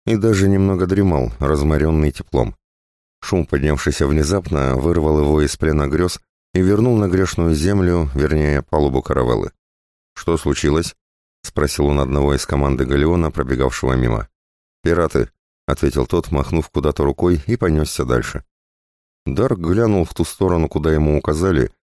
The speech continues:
и увидел движущийся навстречу с левой стороны корабль. Он был меньше размером, чем галеон, но двигался уверенно, никуда не сворачивая. "Неужели этот военный корабль не сможет справиться с пиратским кораблем?" — подумал Дарк.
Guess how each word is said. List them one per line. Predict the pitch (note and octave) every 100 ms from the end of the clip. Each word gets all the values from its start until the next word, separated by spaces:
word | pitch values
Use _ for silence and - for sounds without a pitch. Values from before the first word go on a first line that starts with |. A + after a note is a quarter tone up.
| _ -
и | C#2
увидел | D2+ F#2 E2 D2+
движущийся | D#2+ F2 D2+ D#2+ D2 D2
навстречу | D2 - D#2+ E2 D#2
с | -
левой | D#2 D2
стороны | C#2 - D2+ D2
корабль. | D2+ C2+ G#1+ - _ _ _ _ _
Он | - G2+ F#2+
был | G2+
меньше | G2+ F#2 G2
размером, | F#2+ G2 A2+ F2 C#2+ C#2
чем | - C#2
галеон, | D2 C#2+ C#2 A#1 G#1+ _ _ _
но | F2 G#2+
двигался | A#2+ A#2 A#2 -
уверенно, | G#2 F2+ D2+ D2 D2 D2
никуда | C#2+ D2+ D#2
не | D#2
сворачивая. | - C#2+ B1 - A1+ A1 - _ _ _ _ _ -
"Неужели | C2 C2+ B1+ C#2 E2 D2+
этот | D2 C2+ -
военный | D2 C#2+ C#2
корабль | C2 B1+ C2+ E2+ F2
не | D#2+
сможет | - C#2+ D2 -
справиться | - C2 C#2 -
с | E2
пиратским | - D2 C#2 - C#2+
кораблем?" — | D#2+ F2 E2 G#1+ - _ _ -
подумал | C2+ B1+ B1+ A#1+
Дарк. | A1+ G1+ -